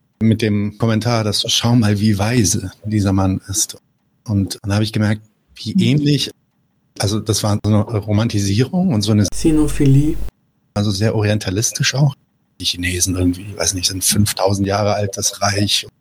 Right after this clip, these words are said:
Speaker 1: Deswegen sind es irgendwie die weisesten Menschen auf diesem Planeten. Das ist mir schon damals aufgefallen, dass das relativ wenig tatsächlich mit der Theorie zu tun hat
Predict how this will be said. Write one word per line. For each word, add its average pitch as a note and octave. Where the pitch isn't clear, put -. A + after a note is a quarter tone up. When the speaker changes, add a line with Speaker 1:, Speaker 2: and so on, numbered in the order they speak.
Speaker 1:
Deswegen G2+
sind G#2
es F#2+
irgendwie G2+
die G2
weisesten G2+
Menschen G#2
auf F#2+
diesem F#2+
Planeten. G#2
Das G2+
ist A#2
mir A#2+
schon G#2+
damals G#2+
aufgefallen, G#2
dass G2+
das A2
relativ A#2
wenig A#2+
tatsächlich A2
mit G#2
der G2+
Theorie A2+
zu -
tun A#2+
hat G#2+